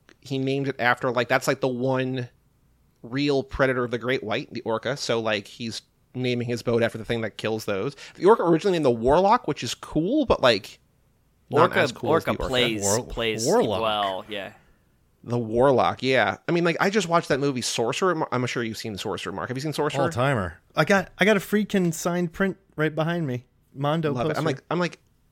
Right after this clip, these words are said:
Speaker 1: "Sorcerer's the name of the truck." I'm like, "Okay, like, that's cool," but, like, I'm expecting magic and it's just, like, a
Speaker 3: Where's
Speaker 1: name of a truck,
Speaker 3: Gandalf?
Speaker 1: whatever.
Speaker 3: <laughs>
Speaker 1: Yes. If the, if the, if the other truck was named Gandalf,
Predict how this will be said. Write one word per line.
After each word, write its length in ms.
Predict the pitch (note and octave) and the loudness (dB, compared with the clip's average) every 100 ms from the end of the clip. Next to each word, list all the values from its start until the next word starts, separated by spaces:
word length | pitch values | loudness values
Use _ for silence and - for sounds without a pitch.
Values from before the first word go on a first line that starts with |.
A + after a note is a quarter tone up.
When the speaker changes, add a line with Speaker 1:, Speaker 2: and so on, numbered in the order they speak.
| - | -12
Speaker 1:
"Sorcerer's 420 | - B3 - E4 | -4 -2 0 -2
the 80 | B3 | -2
name 120 | A#3 | 0
of 60 | E3+ | -2
the 60 | |
truck." 440 | - - F#3+ A#3+ - | -4 -6 2 2 2
I'm 60 | F3 | -4
like, 180 | E3+ F3+ | -2 -4
"Okay, 340 | F3+ C3+ A2+ | 0 2 2
like, 120 | D3+ | 0
that's 180 | F#3+ F#3+ | -4 -6
cool," 280 | - C3+ B2+ | -6 -2 0
but, 100 | A#2+ | 2
like, 120 | B2 | 2
I'm 120 | C3+ - | 2 2
expecting 440 | - D#3 C#3+ A#2 | 0 -2 0 -2
magic 340 | D3 F3 E3+ C#3+ | 0 0 0 -4
and 80 | |
it's 80 | A#2 | -4
just, 140 | B2+ A2 | -4 -6
like, 100 | - | -2
a 40 | |
Speaker 3:
Where's 140 | E3 A2+ | 0 0
Speaker 1:
name 40 | |
of 80 | - | 0
a 40 | |
truck, 260 | D3+ D3+ D3 | 2 4 4
Speaker 3:
Gandalf? 140 | A2 | 4
Speaker 1:
whatever. 340 | B2 G#2+ - - _ _ _ _ _ - | 2 2 0 -12 _ _ _ _ _ -16
Speaker 3:
<laughs> 280 | G3+ - G#3+ - - _ - | -16 -8 -8 -6 -12 _ -2
Speaker 1:
Yes. 380 | - - - - - | -2 -2 -12 -12 -4
If 100 | F3+ | -2
the, 180 | E3+ E3 | 0 -2
if 120 | D3+ | 0
the, 180 | D#3+ D3 - | 2 2 0
if 140 | D3 | -4
the 120 | D#3+ - | -2 2
other 240 | E3+ F#3 | 2 2
truck 260 | - E3+ D#3+ | 2 0 0
was 140 | C3+ | -4
named 220 | C#3 B2 A#2+ | -2 -2 -2
Gandalf, 520 | A2+ G#2+ F2 F2 | 0 0 -4 -8